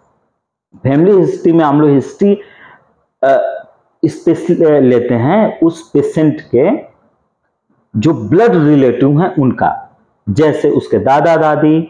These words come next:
पापा मम-, मम्मी और भाई बहन। फिर maternal side में उसके नाना नानी और उसके मामा की history लेते हैं कि इन लोगों को कोई बड़ी बीमारी है या नहीं है। फिर अब आ जाते हैं जो सबसे important है,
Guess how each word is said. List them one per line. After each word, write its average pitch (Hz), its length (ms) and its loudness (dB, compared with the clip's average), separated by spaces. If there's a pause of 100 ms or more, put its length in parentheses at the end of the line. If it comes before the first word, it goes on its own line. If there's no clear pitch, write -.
(500)
पापा 147 320 0
मम-, 147 380 2 (100)
मम्मी 147 560 0
और 170 140 0
भाई 117 340 0
बहन। 87 340 -4 (400)
फिर 220 100 2
maternal 160 580 0
side 113 360 0
में 127 120 2
उसके 127 280 0
नाना 143 400 0
नानी 175 420 0 (120)
और 185 140 0
उसके 190 280 0
मामा 120 400 2
की 110 160 -2
history 98 400 -2
लेते 80 340 -6
हैं 87 120 -6 (440)
कि 151 80 2
इन 147 80 2
लोगों 143 260 0
को 175 120 0
कोई 165 200 0
बड़ी 107 240 0
बीमारी 95 400 0
है 98 360 -2
या 117 160 2
नहीं 85 240 -6
है। - 380 -10 (240)
फिर 180 380 0
अब 156 160 0
आ 120 120 2
जाते 101 260 0
हैं 147 100 -2
जो 135 100 -4
सबसे - 380 -4
important 107 720 0
है, 196 180 -4